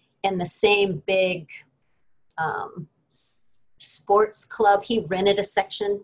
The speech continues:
to run a martial arts studio, and I would go there and just rent hours to do some of my ballroom classes. So we were seeing each other there. And he was, he and his staff were taking ballet classes from me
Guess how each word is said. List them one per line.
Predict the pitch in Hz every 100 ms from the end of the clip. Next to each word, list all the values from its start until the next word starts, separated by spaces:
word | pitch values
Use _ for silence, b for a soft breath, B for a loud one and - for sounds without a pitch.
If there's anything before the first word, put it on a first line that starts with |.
| -
to | 185
run | 180 180
a | 175
martial | 165 175 180
arts | 175 175 -
studio, | - 190 196 202 202 226 - _ _ _ _ -
and | 185
I | 185 196 202
would | 190 156
go | 190 185
there | 185 180 175
and | 175 170
just | 170 -
rent | 175 175 - -
hours | 180 180 170 156 151 156 - -
to | -
do | 175 170
some | - 175
of | 165 156
my | 160
ballroom | 156 160 160 160
classes. | 147 160 160 - 170 -
So | 185
we | 185
were | 180
seeing | - 180 175
each | 170 -
other | 165 165 -
there. | 170 160 160 160 _ _ _ _ - - _ -
And | 175 175 175 170 170
he | - 208
was, | 190 180 - -
he | - 220 220 214 - 185
and | 180
his | 165 - - _
staff | 220 208 170 -
were | 175
taking | - - 190 190
ballet | 180 156 180 247
classes | - 156 160 - -
from | - 160
me | 156 147 147